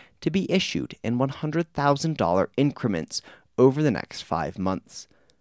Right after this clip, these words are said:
While the county is the first to act on the bailout,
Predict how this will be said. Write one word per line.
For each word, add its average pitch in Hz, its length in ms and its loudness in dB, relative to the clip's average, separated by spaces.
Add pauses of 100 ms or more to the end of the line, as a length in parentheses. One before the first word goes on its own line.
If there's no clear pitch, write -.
(120)
While 113 160 4
the 139 80 4
county 165 480 -4
is 147 160 0
the 165 140 -4
first - 400 -2
to - 160 -6
act 139 320 -2
on 92 140 -2
the 92 60 -6
bailout, 90 520 -2